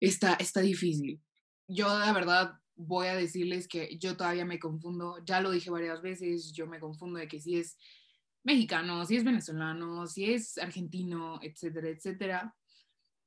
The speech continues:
Pero ahorita Tere mencionaba algo muy curioso, el Cusica.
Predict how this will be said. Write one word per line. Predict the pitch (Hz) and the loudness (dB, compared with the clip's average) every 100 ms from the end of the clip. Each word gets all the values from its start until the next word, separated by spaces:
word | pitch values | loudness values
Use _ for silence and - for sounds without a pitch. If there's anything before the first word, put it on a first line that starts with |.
| - | 4
Pero | 247 247 247 220 - _ _ _ - | 6 6 6 2 -2 _ _ _ 0
ahorita | 240 277 226 302 311 | 2 4 4 4 4
Tere | - 277 294 | 2 2 4
mencionaba | 277 226 196 196 208 214 | 6 4 2 2 6 8
algo | 220 214 220 208 - | 8 6 4 4 0
muy | 185 196 202 208 202 | -2 0 0 -2 -4
curioso, | - 202 202 190 160 156 - | -4 -2 0 -2 -4 -8 -8
el | 175 170 170 _ | -2 -2 -2 _
Cusica. | 240 233 196 156 127 | 2 2 0 -6 -12